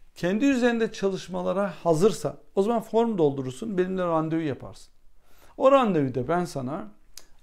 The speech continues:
adım adım hedefine nasıl gidersin,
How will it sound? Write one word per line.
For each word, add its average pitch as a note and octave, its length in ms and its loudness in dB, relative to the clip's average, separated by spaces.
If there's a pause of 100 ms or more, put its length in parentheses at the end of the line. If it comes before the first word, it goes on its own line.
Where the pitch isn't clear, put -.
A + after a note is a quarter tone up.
(140)
adım A#3+ 440 2 (120)
adım C#3+ 340 -4 (340)
hedefine G#3+ 600 0
nasıl C#3+ 300 -8
gidersin, G3+ 640 -4